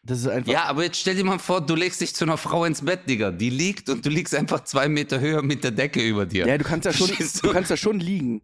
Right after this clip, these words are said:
Speaker 1: Ich hab nur gesagt, du kannst nicht mehr gehen.
Speaker 2: Ach so, ja gut. Okay, das wusste ich jetzt nicht. Okay, also ich könnte zum Beispiel normal, äh, Sex haben im Bett.
Speaker 1: Ja, so wie halt jetzt.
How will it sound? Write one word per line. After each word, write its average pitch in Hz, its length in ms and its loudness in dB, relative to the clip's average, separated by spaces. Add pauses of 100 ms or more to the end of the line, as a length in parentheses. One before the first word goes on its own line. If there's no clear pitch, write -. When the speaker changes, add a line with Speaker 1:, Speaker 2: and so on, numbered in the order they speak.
(100)
Speaker 1:
Ich - 80 -4
hab 123 80 -2
nur 151 80 2
gesagt, 156 200 0
du 147 40 -4
kannst 160 160 0
nicht 147 100 -2
mehr 127 120 2
gehen. 135 300 0 (2500)
Speaker 2:
Ach 127 180 -4
so, 170 720 0
ja 85 220 0
gut. 107 240 -4 (300)
Okay, 95 320 -2
das 92 200 -2
wusste 139 220 -4
ich 147 100 -4
jetzt - 220 -2
nicht. 87 340 -2 (540)
Okay, 113 300 0
also 117 180 0
ich 117 100 -2
könnte 139 280 2
zum 135 140 0
Beispiel 131 280 0
normal, 127 480 2 (160)
äh, 110 140 0
Sex - 360 -2
haben 78 380 0 (400)
im 104 180 2
Bett. 95 340 0 (180)
Speaker 1:
Ja, 117 180 2
so 139 160 0
wie 151 100 2
halt 131 140 0
jetzt. - 380 -4